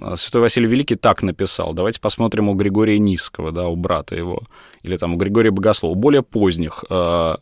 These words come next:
мы увидим, что на самом деле, э,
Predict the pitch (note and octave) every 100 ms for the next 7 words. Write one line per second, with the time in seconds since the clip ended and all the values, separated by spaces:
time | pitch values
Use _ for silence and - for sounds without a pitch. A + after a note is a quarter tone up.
0 | _ _ _ _ - G#2 B2+ B2+ B2 A2+
1 | B2+ D#3 C#3 B2 - A2+ G#2 G2+ C#3 C#3+
2 | C#3 A#2 A2 C3 C3 A#2+ A2 - G#2 G2
3 | F#2